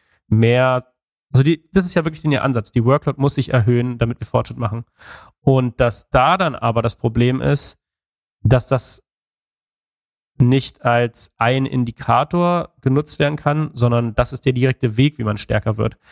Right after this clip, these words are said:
Und das sehe ich nicht so. Du wirst nicht automatisch stärker, indem du mehr Tonnage machst, weil dann würdest du automatisch nur mehr High Reps machen. Ähm,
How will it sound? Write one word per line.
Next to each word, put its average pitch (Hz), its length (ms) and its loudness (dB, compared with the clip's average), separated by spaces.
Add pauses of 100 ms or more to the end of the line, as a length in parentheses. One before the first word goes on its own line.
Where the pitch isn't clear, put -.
(220)
Und 120 160 2
das 147 160 0
sehe 143 120 -2
ich 131 160 -6
nicht 143 300 -2
so. 104 280 -6 (320)
Du 110 120 2
wirst 156 220 2
nicht 123 160 -2
automatisch 120 400 -2
stärker, 135 400 0
indem 127 200 -2
du 123 80 0
mehr 120 140 0
Tonnage 131 360 -4
machst, - 280 -16
weil 117 160 2
dann 147 300 -2 (600)
würdest 98 220 0
du 104 60 -4
automatisch 113 800 0
nur 127 120 2
mehr 123 220 0
High 135 120 2
Reps 123 220 -4
machen. - 300 -16 (600)
Ähm, 110 680 -2